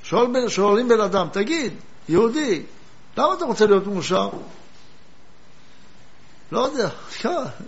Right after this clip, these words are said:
לא יודע, כל דבר שאני עושה, אני רוצה להיות מאושר, אני רוצה לעשות שיהיה לי טוב." למה? זה אמונה שהיא קיימת בך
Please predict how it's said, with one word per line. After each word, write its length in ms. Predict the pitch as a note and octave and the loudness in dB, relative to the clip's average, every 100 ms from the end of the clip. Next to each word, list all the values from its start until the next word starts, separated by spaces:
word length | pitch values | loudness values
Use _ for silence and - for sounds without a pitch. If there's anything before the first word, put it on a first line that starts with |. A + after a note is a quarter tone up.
| - - - | -14 -16 -8
לא 120 | B3 | -4
יודע, 200 | F4+ D#4 | -2 -2
כל 120 | - F4 | -2 -2
דבר 160 | F4 | 2
שאני 180 | A3 A#3+ | 4 4
עושה, 180 | G#3+ F#3+ | 4 2
אני 80 | F#3 | 2
רוצה 200 | F#3+ A3 | 2 2
להיות 160 | A#3+ | 2
מאושר, 220 | C4 A3+ | 0 -2
אני 80 | B3 | -2
רוצה 160 | F#3+ B3+ | 0 0
לעשות 280 | G#3+ B3 G#3+ | 0 0 0
שיהיה 140 | B3 | 0
לי 120 | B3+ | 0
טוב." 340 | - D#4 D#3 - | -2 -2 -2 -2
למה? 380 | E3 A3+ A#3 B3+ - - - - - - - | 4 4 4 0 -4 -14 -16 -16 -16 -14 2
זה 200 | F#3 C4 | 4 6
אמונה 420 | C4+ D#4 D4 F#3 | 4 2 2 0
שהיא 1000 | C3 F#3+ G#3+ - - - - - E3+ A3+ - | 2 2 2 0 -10 -16 -16 -4 0 2 2
קיימת 360 | A3 C#4+ C4 | 2 2 2
בך 180 | G3+ | 0